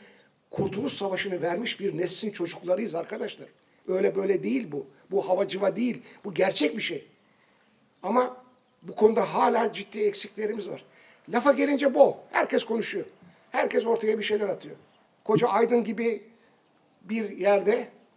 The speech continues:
e, Kuvayi Milliye ile ilgili, Efelerle ilgili, Zeybeklerle ilgili bir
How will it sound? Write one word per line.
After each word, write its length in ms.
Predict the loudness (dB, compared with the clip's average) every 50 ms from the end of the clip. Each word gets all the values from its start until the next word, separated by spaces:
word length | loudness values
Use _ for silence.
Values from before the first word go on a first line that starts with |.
| _ _ _ _ _ _ _ _ _ _ _ _ _ _ _ _ _ _ _ _ _ -16
e, 160 | -14 -14 -14
Kuvayi 560 | -12 -10 -2 -2 2 4 6 6 6 6 4
Milliye 340 | 2 0 0 0 2 2 2 2
ile 140 | 2 2 0
ilgili, 400 | 0 0 -4 -2 -4 -4 -6 -6 -16 -20 _ _ _ _ _ -6
Efelerle 540 | -6 -4 -2 0 4 4 4 6 6 6 4
ilgili, 180 | 4 2 -4 -2
Zeybeklerle 640 | 4 4 6 6 6 4 2 2 -2 0 2 2 0
ilgili 220 | 0 -2 -6 -6
bir 160 | -8 -8 -8